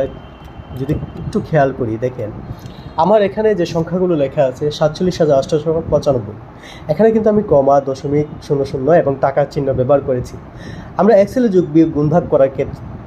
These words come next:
ক্ষেত্রে আমরা সকলে যোগ বিয়োগ গুণ ভাগ করতে পারি। যারা পারেন না তারা আমার পরবর্তী ভিডিওতে যোগ বিয়োগ গুণ ভাগ দেখে নেবেন।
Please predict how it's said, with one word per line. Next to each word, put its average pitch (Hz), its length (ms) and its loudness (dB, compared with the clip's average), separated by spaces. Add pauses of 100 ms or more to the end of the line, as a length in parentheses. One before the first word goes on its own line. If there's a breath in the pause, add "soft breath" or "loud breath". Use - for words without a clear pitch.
(140)
ক্ষেত্রে 156 380 -2
আমরা 120 220 2 (140)
সকলে 175 240 0 (100)
যোগ 123 160 0
বিয়োগ 117 180 -4
গুণ 127 180 -2
ভাগ 135 160 2
করতে 127 240 -2 (100)
পারি। 104 180 0 (100)
যারা 139 180 4 (120)
পারেন 185 300 2
না 214 100 4
তারা 127 320 0
আমার 151 140 4 (140)
পরবর্তী 190 440 2
ভিডিওতে 127 560 0 (440 loud breath)
যোগ 123 180 0
বিয়োগ 156 220 -2
গুণ 123 200 0
ভাগ 165 100 2 (640)
দেখে 165 200 0
নেবেন। 107 200 -8